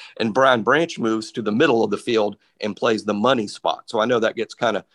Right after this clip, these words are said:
complicated for, for some folks, but, but that's literally what's happened. And it's a big, big deal, because Malachi,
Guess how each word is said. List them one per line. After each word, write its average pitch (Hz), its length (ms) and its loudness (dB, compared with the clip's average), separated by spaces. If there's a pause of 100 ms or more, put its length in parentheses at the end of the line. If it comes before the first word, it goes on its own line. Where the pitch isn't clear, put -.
(480)
complicated 113 680 -2
for, 101 240 -4
for 101 160 -4
some 104 240 -4
folks, 107 400 -4
but, 98 200 -2 (340)
but 98 160 -2
that's 120 340 2
literally 151 400 2
what's 120 280 -4
happened. 120 380 -4
And 110 120 -6
it's 110 180 -8
a 104 100 -6 (160)
big, 175 240 -2 (160)
big 165 280 0
deal, 127 480 0 (280)
because 123 500 0 (300)
Malachi, 107 720 2